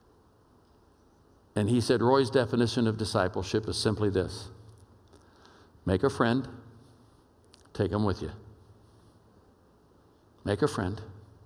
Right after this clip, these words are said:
take him with you." So my question to you today, my statement is, who makes more difference than what? Who makes the difference? The question is, who made the difference for you? And the other question is,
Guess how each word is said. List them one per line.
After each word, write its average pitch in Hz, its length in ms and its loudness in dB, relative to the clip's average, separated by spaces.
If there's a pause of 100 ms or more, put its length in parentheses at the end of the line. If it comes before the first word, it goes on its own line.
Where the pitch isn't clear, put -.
(840)
take 104 220 0
him 90 100 0
with 87 200 -2
you." - 140 -14
So - 160 -6
my 120 140 4
question 147 400 0
to 131 60 -6
you 135 120 2
today, 98 440 -2 (420)
my 95 80 0
statement 107 480 2
is, 101 300 0 (880)
who 160 200 8
makes 143 320 2
more 117 220 6
difference 107 560 0
than 95 260 0
what? - 400 -4 (600)
Who 95 560 2 (160)
makes 101 260 -2
the - 80 2
difference? - 560 -4 (760)
The - 60 -4
question 160 440 2
is, 104 220 2
who 139 120 4
made 139 220 2
the 131 60 2
difference 117 380 -2
for - 180 -2
you? 90 380 0 (2750)
And 110 100 0
the 117 40 4
other 127 120 4
question 110 400 2
is, - 320 -4